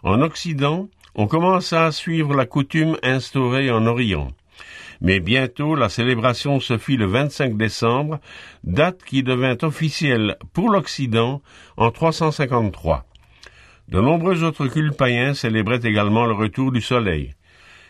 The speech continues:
Les chrétiens s'adaptèrent à ces coutumes en donnant à cette période le sens d'une célébration de ce qui était pour eux la venue de la vraie lumière, celle du Christ. Ainsi, la fête de la Nativité fut-elle fixée au vingt-cinq décembre.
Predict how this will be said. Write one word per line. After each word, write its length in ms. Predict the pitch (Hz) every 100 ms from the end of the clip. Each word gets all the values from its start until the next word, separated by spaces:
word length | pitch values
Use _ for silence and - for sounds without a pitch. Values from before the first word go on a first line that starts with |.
| -
Les 140 | 85 78
chrétiens 480 | 90 104 117 120
s'adaptèrent 580 | 120 98 95 95 113 104
à 60 | 101
ces 160 | -
coutumes 560 | 92 117 131 139 165 170 - - - -
en 160 | 101
donnant 360 | 104 143 190 156
à 80 | 117
cette 260 | 143 -
période 480 | 135 113 113 113 123 - - - -
le 180 | 104 127
sens 480 | - 190 185 139 107
d'une 200 | 113 104
célébration 920 | - 185 156 135 131 - 131 151 147 _ - -
de 100 | 113
ce 100 | -
qui 80 | 180
était 200 | 175 175
pour 240 | 156 135
eux 80 | 160
la 120 | 139
venue 340 | 117 123 123 131
de 100 | 113
la 160 | 107
vraie 260 | 95 95 139
lumière, 580 | 131 120 117 110 123 - - - -
celle 400 | - 143 139 123
du 100 | 123
Christ. 580 | - 123 92 - _ _ - - - - -
Ainsi, 380 | 113 117 160
la 140 | 139 127
fête 220 | 156 139
de 80 | 120
la 160 | 110 113
Nativité 600 | 147 147 147 131 147 135
fut-elle 360 | 123 123 117
fixée 400 | - 120 - 135
au 100 | 117
vingt-cinq 420 | 107 117 - 113
décembre. 600 | 107 104 - 76 57 55